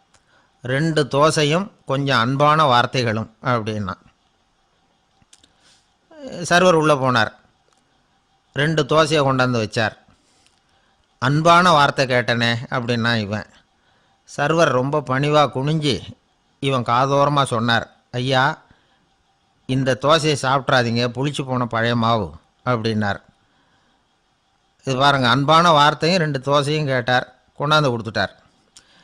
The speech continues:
இப்படி இருக்கிறவர்களும் இன்றைய மனிதர்கள்ல அதிகம். அதனால மனிதர்கள் ஒவ்வொருத்தரும் ஒவ்வொரு விதம். நம்மகிட்ட பிரியமா நடந்துகிறவர்கள்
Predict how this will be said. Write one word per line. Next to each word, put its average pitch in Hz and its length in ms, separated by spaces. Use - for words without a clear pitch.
இப்படி 170 360
இருக்கிறவர்களும் 156 580
இன்றைய 143 280
மனிதர்கள்ல 131 480
அதிகம். 123 380
அதனால 135 360
மனிதர்கள் 180 540
ஒவ்வொருத்தரும் 156 580
ஒவ்வொரு 135 360
விதம். 123 300
நம்மகிட்ட 151 420
பிரியமா 185 540
நடந்துகிறவர்கள் 151 840